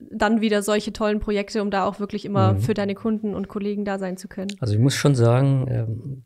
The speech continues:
Speaker 2: der Job selbst ist für mich, ich will nicht sagen Freizeit,
Speaker 1: Mhm.
Speaker 2: aber er gehört natürlich wirklich auch zum Leben dazu und ich genieße den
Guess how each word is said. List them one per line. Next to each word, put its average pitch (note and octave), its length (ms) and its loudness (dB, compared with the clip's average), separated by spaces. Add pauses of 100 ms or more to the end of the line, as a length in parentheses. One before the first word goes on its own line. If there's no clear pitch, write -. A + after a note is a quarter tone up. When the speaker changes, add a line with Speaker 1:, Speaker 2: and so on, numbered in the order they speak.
(120)
Speaker 2:
der B2 400 -2
Job - 260 -2
selbst C#3+ 340 2
ist B2+ 120 -2
für A#2+ 120 2
mich, C3+ 500 2 (1200)
ich - 160 -4
will C#3 100 8
nicht A#2+ 120 8
sagen F#2+ 200 4
Freizeit, - 680 0
Speaker 1:
Mhm. A3 100 0
Speaker 2:
aber B2 460 6 (400)
er A#2 100 4
gehört A2+ 300 4
natürlich A2 440 4
wirklich A#2 340 4
auch G#2+ 100 2
zum G#2 160 2
Leben A#2 320 6
dazu G#2 320 2
und D3 140 4
ich A2 180 2
genieße A#2 340 2
den G2+ 380 2